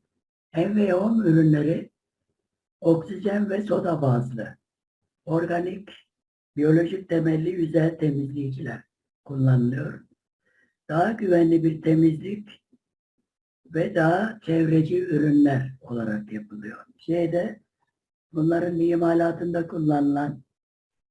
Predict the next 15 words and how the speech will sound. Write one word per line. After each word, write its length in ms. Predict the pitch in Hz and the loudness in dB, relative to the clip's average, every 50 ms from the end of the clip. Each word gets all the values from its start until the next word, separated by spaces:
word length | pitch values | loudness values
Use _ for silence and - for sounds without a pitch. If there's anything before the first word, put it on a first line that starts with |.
| _ _ _ _ _ _ _ - | _ _ _ _ _ _ _ -2
Hindistan 580 | 156 156 165 170 170 - - - 180 180 190 180 | 0 2 2 0 -2 -6 -4 -2 -2 -2 -2 -2
cevizi, 640 | 165 165 156 143 139 135 131 135 160 165 214 - - _ _ _ _ _ _ _ _ - | -2 0 0 2 0 0 -2 -4 -4 -6 -8 -10 -14 _ _ _ _ _ _ _ _ -8
narenciye 1000 | 165 151 151 156 160 165 165 156 156 160 156 151 156 156 160 160 165 214 - - _ _ _ _ _ _ _ _ _ _ _ - | -4 0 0 2 2 4 4 4 4 2 2 2 0 0 0 0 -4 -6 -10 -14 _ _ _ _ _ _ _ _ _ _ _ -8
ve 160 | 131 147 151 147 | -6 -4 -2 0
doğal 340 | 165 156 156 170 202 202 | 2 4 4 2 2 0
minerallerden 1600 | 175 165 160 160 156 156 160 160 160 160 160 160 160 156 156 - - _ _ _ - - - _ _ _ _ - 156 147 147 151 | 0 0 2 2 2 0 0 0 0 2 2 0 0 -2 -6 -10 -16 _ _ _ -20 -20 -20 _ _ _ _ -8 -6 -6 -4 -4
elde 360 | 143 135 131 131 127 127 127 | -2 0 0 0 0 0 -2
ediliyor. 500 | 123 - 123 123 127 139 147 - - - _ _ _ _ _ _ _ _ _ _ _ _ _ | -4 -4 -6 -8 -8 -10 -10 -12 -14 -18 _ _ _ _ _ _ _ _ _ _ _ _ _
Yüksek 380 | - 160 160 156 - 208 196 - | -6 -4 -4 -4 -6 -8 -8 -8
seviyede 580 | - - 170 165 165 160 160 160 160 175 180 180 | -4 -2 0 2 2 2 2 0 -2 -4 -6 -4
aktif 460 | 165 151 151 151 - 185 180 - - | -4 -4 -4 -4 -8 -14 -14 -8 -4
biyolojik 560 | 170 156 151 147 151 151 147 202 208 - - | -4 -2 0 0 0 0 -2 -4 -8 -10 -8
temelli 600 | 151 151 147 156 147 143 151 160 - 208 - - _ _ _ _ _ _ _ _ _ _ - | -6 -4 -4 -2 -4 -4 -4 -4 -6 -8 -8 -10 _ _ _ _ _ _ _ _ _ _ -2
bileşenlerden 880 | 165 165 170 160 156 - 160 160 160 156 156 156 151 - 156 147 143 | 0 2 2 2 0 0 0 2 4 4 4 2 0 0 -2 -4 -2
oluşuyor. 540 | 135 131 123 110 113 - - - 127 131 131 | -2 -2 -2 -4 -4 -8 -10 -12 -14 -16 -16